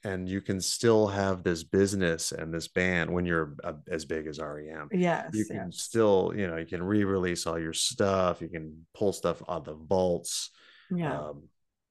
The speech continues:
Speaker 1: it's really kind of astounding. You can make just as much money after breaking up, or even more in some cases. <laughs>
Speaker 2: Mm-hmm.
Speaker 1: Um,
Speaker 2: Just re-release all your
Speaker 1: just
Speaker 2: stuff.
Speaker 1: by just, yeah,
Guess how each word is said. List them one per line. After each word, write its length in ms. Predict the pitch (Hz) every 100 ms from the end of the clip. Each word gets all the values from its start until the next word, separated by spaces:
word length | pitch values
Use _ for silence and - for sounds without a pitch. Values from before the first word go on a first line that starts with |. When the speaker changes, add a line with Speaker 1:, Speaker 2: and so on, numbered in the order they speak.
| _ _ _ _ _
Speaker 1:
it's 120 | - 110
really 260 | 113 92
kind 200 | 82 92
of 100 | 80
astounding. 520 | 78 - 95 98 82
You 80 | 82
can 100 | 95
make 200 | 92 85
just 220 | 82 90 90
as 120 | 82
much 300 | 87 82 -
money 400 | 90 82 80 80 - _ - - -
after 380 | 90 87 - 82
breaking 440 | 87 85 82 76
up, 400 | 87 85 73 - _ -
or 160 | 90 82
even 240 | 85 82
more 480 | 78 80 90 80 76
in 140 | 76 73
some 200 | 82 80
cases. 560 | - 82 - 85 110 -
<laughs> 60 | 135 -
Speaker 2:
Mm-hmm. 760 | 196 202 208 170 180 196 _ -
Speaker 1:
Um, 280 | 165 78 151
Speaker 2:
Just 180 | - -
re-release 580 | 165 190 196 196 214
all 140 | 202 196
your 160 | 196
Speaker 1:
just 100 | 202
Speaker 2:
stuff. 420 | 190 196 226 262 269
Speaker 1:
by 380 | 80 80 80 76
just, 440 | 80 82 - -
yeah, 420 | 92 95 82 80